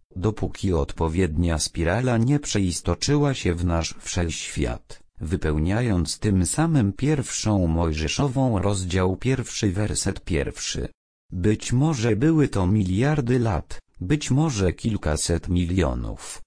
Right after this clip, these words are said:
być może tylko kilka milionów lat.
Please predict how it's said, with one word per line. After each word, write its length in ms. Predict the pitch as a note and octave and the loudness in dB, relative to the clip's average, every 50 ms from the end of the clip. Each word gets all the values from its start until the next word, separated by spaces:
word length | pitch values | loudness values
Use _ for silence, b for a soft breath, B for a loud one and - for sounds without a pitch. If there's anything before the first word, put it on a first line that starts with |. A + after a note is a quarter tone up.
| _ _ - | _ _ -10
być 300 | F2+ F2+ C#3+ D3+ D3 - | -4 -2 0 0 0 0
może 400 | - C3 D#3 E3 C3+ G#2+ A#2 A#2 | 2 2 2 2 0 0 0 0
tylko 420 | A2+ - - A#2+ A2 - - - - | 0 0 -2 -2 -2 -2 -2 -4 -4
kilka 460 | - - C#3+ C#3+ C#3 - C3+ C3 A2+ | -4 -2 -4 -2 -2 -2 -2 0 2
milionów 720 | G#2+ A2+ B2+ A2 A2 A2+ C3+ C3 G2+ E2+ E2 D#2 - - - | 2 2 2 2 2 2 2 2 0 0 -2 -2 -4 -4 -4
lat. 420 | - B1+ - - - - - - | -4 -4 -6 -8 -12 -16 -20 -20